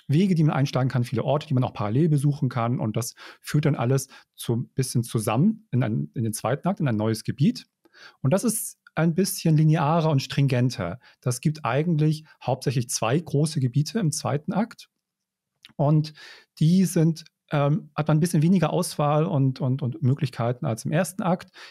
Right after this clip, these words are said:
Nicht in den einzelnen Sachen, aber in den Orten, die man besucht praktisch. Die sind dafür sehr dicht und auch sehr, ähm, impactful, also sehr, sehr, haben wichtige Entscheidungen, wichtige Sachen, die da stattfinden und er ist auch nicht klein.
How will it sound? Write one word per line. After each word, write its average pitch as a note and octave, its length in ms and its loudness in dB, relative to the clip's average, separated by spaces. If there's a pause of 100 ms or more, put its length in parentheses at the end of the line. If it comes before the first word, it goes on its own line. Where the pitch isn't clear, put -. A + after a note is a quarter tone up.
Nicht A3 140 2
in A3+ 60 4
den F#3 100 4
einzelnen D3+ 400 2
Sachen, B2+ 360 -2
aber A#2 260 -2
in A2+ 180 0
den A#2 340 0
Orten, C3 300 0
die A2+ 60 -4
man G2+ 140 -4
besucht G2 280 -6
praktisch. - 260 -10
Die B2+ 80 0
sind D3 80 4
dafür F3 240 0
sehr B2+ 140 0
dicht A3 360 -2
und A#2+ 200 -4
auch A2+ 140 -6
sehr, A2 460 -6
ähm, G#2+ 280 -4 (880)
impactful, D3+ 480 0
also A#2+ 120 0
sehr, A2 220 -2
sehr, G#2 220 -4
haben - 360 -8 (120)
wichtige D3+ 280 0
Entscheidungen, C3+ 460 0
wichtige B2 220 -2
Sachen, C3+ 180 -4
die B2 80 2
da G#2+ 60 -2
stattfinden G3 480 -2
und D#3 80 0
er B2 60 -4
ist A#2+ 60 -4
auch - 120 -4
nicht B2 160 0
klein. C#3 460 -2